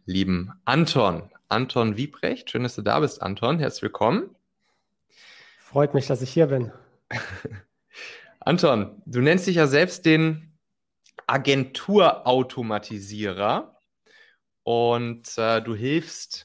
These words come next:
Speaker 1: ja vornehmlich Agenturen dabei oder Agenturinhabern, äh, ihre Prozesse und,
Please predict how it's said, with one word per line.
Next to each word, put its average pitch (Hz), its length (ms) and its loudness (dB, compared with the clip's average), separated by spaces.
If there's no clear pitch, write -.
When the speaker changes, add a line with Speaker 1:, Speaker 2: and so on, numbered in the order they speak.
Speaker 1:
ja 101 360 -2
vornehmlich 147 880 0
Agenturen 123 1200 -4
dabei 101 420 0
oder 95 220 -2
Agenturinhabern, 98 1400 -4
äh, - 120 -20
ihre 113 220 -4
Prozesse - 1120 0
und, 107 280 -4